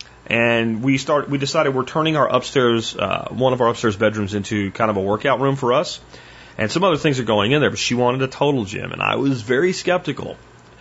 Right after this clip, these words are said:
I am not so skeptical anymore, especially the Total Gym Fit.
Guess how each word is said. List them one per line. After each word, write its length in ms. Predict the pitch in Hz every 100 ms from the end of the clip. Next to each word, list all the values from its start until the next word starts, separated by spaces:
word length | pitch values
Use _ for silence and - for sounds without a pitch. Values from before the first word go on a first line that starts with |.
| - - - - -
I 60 | 151
am 80 | 165
not 200 | 175 165
so 80 | 160
skeptical 640 | - 156 160 - 120 92
anymore, 400 | 90 87 87 92 - - -
especially 340 | - 135 139
the 80 | 127
Total 220 | - 135
Gym 220 | 120 113 95
Fit. 380 | - 156 113